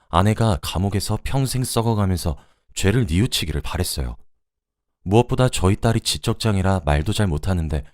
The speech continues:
그 낡은 반지하에서 윗집 사람이 들릴 정도로 하루 종일 울었을 상상을 하니 너무 미안하고 아버지로서 도리를 다하지 못한 것이 죄책감이 들더군요. 앞으로는 오로지 저희 딸을 위해 살고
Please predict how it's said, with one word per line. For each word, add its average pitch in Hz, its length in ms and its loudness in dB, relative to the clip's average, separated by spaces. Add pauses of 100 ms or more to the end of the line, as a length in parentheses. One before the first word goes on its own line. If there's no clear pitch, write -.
(460)
그 123 120 0
낡은 95 360 2
반지하에서 92 760 0 (280)
윗집 85 280 -2
사람이 135 320 2
들릴 101 280 2
정도로 95 580 -2
하루 147 280 -2
종일 131 300 0
울었을 110 380 0
상상을 101 400 0
하니 80 220 -2 (560)
너무 113 320 2
미안하고 87 600 -2 (400)
아버지로서 80 680 -2
도리를 92 380 0
다하지 - 400 -2
못한 92 300 -2
것이 82 340 -4 (320)
죄책감이 95 520 -2
들더군요. 78 520 -4 (1200)
앞으로는 82 520 -2 (300)
오로지 85 400 0
저희 92 280 2
딸을 107 320 2
위해 87 140 2
살고 82 420 -4